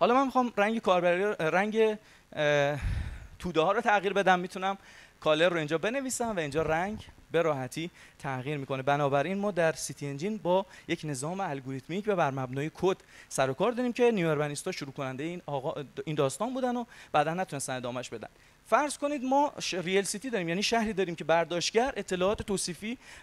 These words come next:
و اطلاعات کمی رو برداشت کرده. مثلاً اینجا کاربر تعداد طبقات رو پنج طبقه برداشت کرده، طبق پنج طبقه و تعداد طبقات دیگر.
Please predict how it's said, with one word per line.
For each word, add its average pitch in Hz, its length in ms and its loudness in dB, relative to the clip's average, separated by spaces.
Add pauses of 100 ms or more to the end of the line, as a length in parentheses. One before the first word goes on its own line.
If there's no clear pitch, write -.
و 202 40 4
اطلاعات 190 320 4
کمی 196 220 2
رو 240 60 2
برداشت 226 400 6
کرده. 170 240 2
مثلاً 185 220 0
اینجا 208 180 0
کاربر 175 520 4 (360)
تعداد 180 360 4
طبقات 196 480 4
رو 247 60 -2
پنج 240 280 -4
طبقه 214 260 2
برداشت 170 420 2
کرده، 135 300 -6 (180)
طبق 165 380 6
پنج 170 240 -2
طبقه 120 260 -10 (1500)
و 226 120 4
تعداد 185 280 2
طبقات 165 420 0
دیگر. 131 380 -10